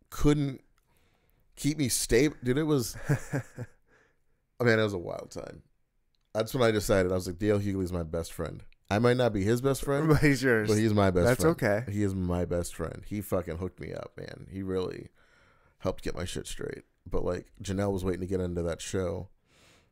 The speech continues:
Speaker 1: and I was like, "Yeah, I'll see what I can do." And then, like, she just saw me go in the green room with him, and we didn't come out for, like, two hours.
Speaker 2: <laughs>
Speaker 1: She probably thought, like, "Brandon's being a dick again." But then we finally had a conversation, and, like, we,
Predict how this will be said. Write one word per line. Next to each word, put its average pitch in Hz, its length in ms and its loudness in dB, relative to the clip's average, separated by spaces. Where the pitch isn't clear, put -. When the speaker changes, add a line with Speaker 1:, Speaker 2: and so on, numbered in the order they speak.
Speaker 1:
and 92 180 -2
I 98 80 -6
was 98 180 -8
like, - 160 -10
"Yeah, 120 100 2
I'll 139 80 2
see 151 120 0
what 139 80 4
I 120 60 4
can 101 120 -4
do." 95 360 -4
And 95 140 -4
then, 95 100 -2
like, 90 160 -6
she - 160 -8
just 95 200 -4
saw 95 180 0
me 90 100 -2
go 87 160 -4
in 85 80 -6
the 85 60 -8
green 87 220 -4
room 87 140 -6
with 85 160 -6
him, 87 200 -4
and 90 120 0
we 87 80 0
didn't 85 140 -4
come 87 80 -6
out 80 120 -6
for, - 140 -12
like, - 200 -8
two - 180 -4
hours. - 300 -10
Speaker 2:
<laughs> 123 100 -4
Speaker 1:
She 98 320 0
probably 95 240 4
thought, 80 340 -2
like, - 260 -8
"Brandon's 85 400 -2
being 87 180 -2
a 80 100 -6
dick 92 260 0
again." - 280 -10
But 98 180 -2
then 113 100 2
we 104 100 2
finally 95 360 -2
had 90 100 -2
a - 20 -6
conversation, 85 760 -10
and, 52 100 -12
like, - 360 -16
we, 101 200 -2